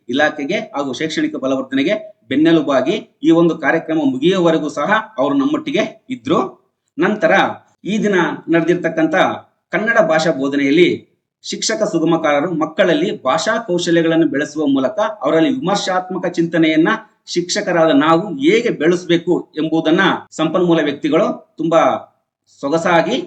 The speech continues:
ತಿಳಿಸ್ಕೊಟ್ರು. ನಂತರ ಮಧ್ಯಾಹ್ನದ ಅವಧಿಯಲ್ಲಿ ಅನುಭವಾತ್ಮಕ ಕಲಿಕೆ, ಸಮಾಜ ವಿಜ್ಞಾನ ಬೋಧನೆಯಲ್ಲಿ ಆರು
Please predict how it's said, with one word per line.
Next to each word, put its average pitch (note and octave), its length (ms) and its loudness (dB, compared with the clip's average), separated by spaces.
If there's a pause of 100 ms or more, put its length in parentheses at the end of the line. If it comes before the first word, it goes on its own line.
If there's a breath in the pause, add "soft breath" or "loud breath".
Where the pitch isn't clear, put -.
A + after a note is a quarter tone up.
(180)
ತಿಳಿಸ್ಕೊಟ್ರು. D3 540 -4 (460)
ನಂತರ A#3 260 0 (160)
ಮಧ್ಯಾಹ್ನದ G3+ 420 0
ಅವಧಿಯಲ್ಲಿ D#3+ 400 2 (380)
ಅನುಭವಾತ್ಮಕ G3+ 720 0 (100)
ಕಲಿಕೆ, B2+ 260 -4 (360)
ಸಮಾಜ F#3+ 340 -2 (100)
ವಿಜ್ಞಾನ F3 340 0 (140)
ಬೋಧನೆಯಲ್ಲಿ C#3 500 0 (320)
ಆರು E3 160 -2